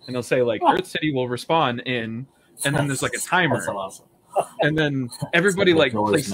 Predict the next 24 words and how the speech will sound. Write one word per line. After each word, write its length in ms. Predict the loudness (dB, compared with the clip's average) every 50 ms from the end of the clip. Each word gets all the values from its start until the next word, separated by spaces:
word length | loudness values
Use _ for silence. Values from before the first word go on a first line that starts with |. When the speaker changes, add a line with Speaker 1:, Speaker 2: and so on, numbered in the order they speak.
| -4 -4
Speaker 2:
match. 100 | -2 0 0
Speaker 1:
bets 300 | 0 0 -2 -6 -10 -12
and 100 | -12 -10
stuff. 320 | -8 -6 -6 -6 -6 -4 0 2
It's, 260 | 2 2 2 -2 -6 -6 0
yes, 400 | 2 2 2 2 0 -4 -6 -2 0
it's 200 | 0 0 0 0
Speaker 2:
<laughs> 80 | 0
Speaker 1:
kinda 160 | 0 0 0 0
got 200 | 0 0 2 4
that, 200 | 2 2 4 4
like, 360 | 2 2 2 0 -4 -12 -20 _ _ _ _ _ _ -10 -6
Speaker 2:
Right. 80 | -2 0
Speaker 1:
time 260 | 2 2 2 0 -4 -4 -4
of, 240 | -2 -2 -2 -4 -6 -8
you 100 | -8 -6
know, 140 | -4 -6 -6
time 240 | -4 -4 -4 -4 -4
is 100 | -4 -4
of 100 | -4 -4
the 120 | -4 -4
essence. 360 | -6 -6 -8 -10 -12 -12 -10
And, 220 | -10 -10 -8 -8 -8
uh, 280 | -8 -8 -8 -8 -10